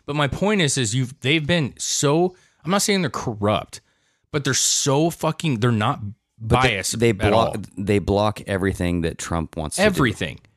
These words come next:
Speaker 1: And that's not American, goddammit. Like, you can't tell me that nothing Trump does is good. You're telling me that everything he's put to you has been a bad thing?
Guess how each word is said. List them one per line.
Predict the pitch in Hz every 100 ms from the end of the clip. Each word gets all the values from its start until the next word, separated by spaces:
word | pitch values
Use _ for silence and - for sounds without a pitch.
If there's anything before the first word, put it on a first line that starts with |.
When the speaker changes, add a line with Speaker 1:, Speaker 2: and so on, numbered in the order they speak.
| _ _
Speaker 1:
And | 139 190
that's | 202
not | 220 233
American, | 214 185 208 226 - 80
goddammit. | 95 95 101 123 156
Like, | 170 147
you | 190
can't | - 247 185
tell | 208 208
me | 160
that | 131 107
nothing | 120 160 180 220
Trump | 190 190 151
does | 131 123
is | 107
good. | 92 107 151 -
You're | 135 156
telling | 139 190 202
me | 175
that | 139 131
everything | 135 160 156 165 156
he's | 151 143
put | - 139 -
to | 165
you | 160
has | 151 98
been | 113
a | 104
bad | 92 101 107
thing? | 127 147